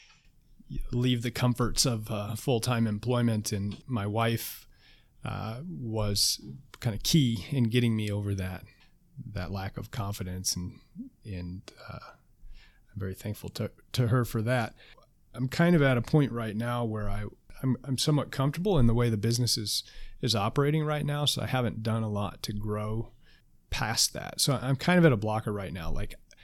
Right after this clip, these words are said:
I am tapped out on, on time, uh,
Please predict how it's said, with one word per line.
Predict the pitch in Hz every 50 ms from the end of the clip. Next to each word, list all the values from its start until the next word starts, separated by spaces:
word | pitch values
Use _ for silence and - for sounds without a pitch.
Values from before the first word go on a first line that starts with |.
| - - - - - - - - -
I | - 117 123 131
am | 135 127
tapped | 117 - 139 131 120 - -
out | 120 117 120
on, | 113 110 107 101 101 101 - - - -
on | 123 107 104 104 107 - -
time, | - - - 180 151 113 104 98 101 107 110 110 110 - - - -
uh, | 104 98